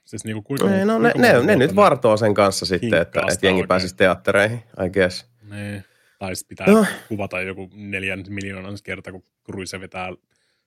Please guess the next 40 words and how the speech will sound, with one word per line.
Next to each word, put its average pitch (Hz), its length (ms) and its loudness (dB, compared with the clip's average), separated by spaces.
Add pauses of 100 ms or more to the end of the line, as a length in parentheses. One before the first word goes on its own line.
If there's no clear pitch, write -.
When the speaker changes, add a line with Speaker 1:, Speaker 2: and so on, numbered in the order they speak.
Speaker 1:
hävittäjällä 95 720 -12 (160)
kamerasta 92 480 -12
ohi. 104 180 -10 (880)
Tää 92 140 -12
saada 101 180 -4
Speaker 2:
Mm. 170 80 0
Speaker 1:
just - 180 -6
oikea 92 300 -12
kuvakulma 98 480 -18
siihen 101 280 -18
tai 98 120 -20
jotain. 101 280 -18 (680)
Speaker 2:
Ehkä 127 200 0
se 190 80 8
on 185 80 6
nyt 170 120 0
sit, 127 240 -6
mä 110 300 2
vaik-, 110 260 4
veikkaan, 104 300 4
että 101 60 4
ne 90 40 0
kanssa 95 180 2
hakee 92 280 0
sille 90 160 0
sitä 90 200 2
niinku 82 240 -2 (360)
summer 98 300 4
blockbuster 98 720 2 (680)
fiilistä, 87 480 2
et 71 120 0
en 67 80 -2
sit - 100 -10
tiedä. 127 180 2 (420)
Mu-, 180 320 4 (240)
muistaakseni 208 760 2
mä 123 140 4
kyllä 131 180 -2
jonkun 123 200 2
viimeisimmän 104 540 2